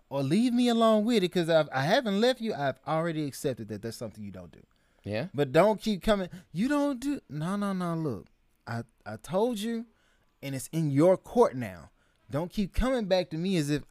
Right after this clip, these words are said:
Speaker 1: y-, we don't talk. No, it's not that we don't talk. I already talked. The issue's still present. I don't see the need for me to keep going back and forth with you about something I already told you about.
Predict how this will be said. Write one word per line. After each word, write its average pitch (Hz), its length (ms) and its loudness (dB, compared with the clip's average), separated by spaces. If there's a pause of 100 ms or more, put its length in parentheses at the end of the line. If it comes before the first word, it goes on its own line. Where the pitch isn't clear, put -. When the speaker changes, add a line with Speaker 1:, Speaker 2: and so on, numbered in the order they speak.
(280)
Speaker 1:
y-, 117 120 -14 (520)
we 165 160 0
don't 202 220 4
talk. 202 380 -4
No, 160 240 -6
it's 160 220 -4
not 214 200 -2
that 240 100 -2
we 220 120 0
don't 202 220 -2
talk. 208 280 0
I 156 140 -2
already 175 340 -2
talked. - 560 0 (460)
The 123 140 -6 (100)
issue's 202 380 0
still 175 380 4
present. 165 580 4 (220)
I 175 140 -2
don't 196 200 -2
see 190 260 -4
the 143 160 -4
need 180 640 -2
for 143 100 -12
me 160 180 -6
to 135 60 -6
keep 214 540 -8
going 156 380 -2
back 170 260 -2
and 131 120 -8
forth 202 280 6
with 123 160 -6
you 117 180 -8 (300)
about 139 240 4
something 143 280 -2
I 127 140 2 (240)
already 156 400 0
told 185 320 -8
you 110 60 -8
about. 82 260 -16